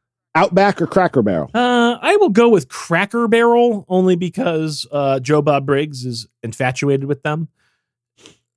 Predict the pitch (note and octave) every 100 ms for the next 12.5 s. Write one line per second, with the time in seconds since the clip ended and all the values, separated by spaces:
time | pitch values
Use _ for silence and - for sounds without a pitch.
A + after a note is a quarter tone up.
0 | _ _ _ _ _ - F2 - B2 A#2
1 | G#2+ - C#2 _ - C2+ _ _ - D2
2 | D#2 E2 D2+ _ _ _ _ _ - F3+
3 | C3 A2 D3 F3 E3 F3+ F3 F3 D3+ -
4 | D3 A#2+ F#2 C2+ D#4 D#4+ G#3 D3+ D3+ E3+
5 | E3+ F3 - - _ _ _ _ _ _
6 | _ _ _ _ _ _ _ _ _ _
7 | _ _ - D#3+ D#3 C#3+ C#3+ G2 E2 C2
8 | B1+ - - _ _ _ _ _ _ _
9 | _ _ _ _ _ _ _ _ _ _
10 | _ _ _ _ _ _ _ _ _ _
11 | _ _ _ _ _ _ - - - A3
12 | A2 D2+ A#1 - -